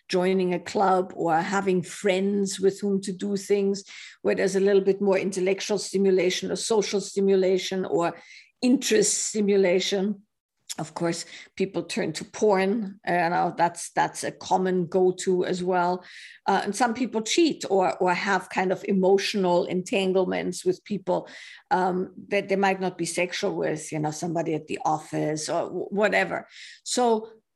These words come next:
when, when people suddenly want other input, right, um, that could be people, things, stimulation, right? And, and, uh,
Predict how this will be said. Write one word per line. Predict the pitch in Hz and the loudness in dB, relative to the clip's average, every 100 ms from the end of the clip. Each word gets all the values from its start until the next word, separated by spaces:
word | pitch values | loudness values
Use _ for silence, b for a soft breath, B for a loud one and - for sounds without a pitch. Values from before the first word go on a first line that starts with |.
| _ _ _ - | _ _ _ -2
when, | 196 208 226 - | 2 2 2 0
when | 196 254 262 262 | 2 4 4 4
people | - 262 - 220 | 2 -2 0 0
suddenly | 202 226 220 208 196 190 | 2 2 2 2 0 0
want | 175 202 196 196 - | 2 2 2 -2 -2
other | 190 190 190 | 0 2 2
input, | 202 214 214 - 110 - - - | 2 -2 -2 -4 -4 -8 -14 -6
right, | 156 151 151 - - | -2 -2 -4 -12 -4
um, | 175 180 180 175 b b _ - | 0 0 -2 -8 b b _ -6
that | 190 233 226 | 2 2 0
could | - 190 - | -2 -4 -2
be | 214 180 - | -2 -2 -4
people, | - 277 277 240 226 208 208 _ - - | 0 0 2 2 2 0 -4 _ -6 0
things, | 269 226 214 196 190 - b b - | 2 2 2 0 -2 -12 b b -8
stimulation, | - - 262 240 233 214 214 220 214 190 190 | -8 0 2 4 4 4 4 2 0 0 0
right? | 185 196 196 | 2 2 2
And, | 208 190 190 - | 0 0 -2 -2
and, | 196 190 185 - | 0 -2 -6 -8
uh, | - | -4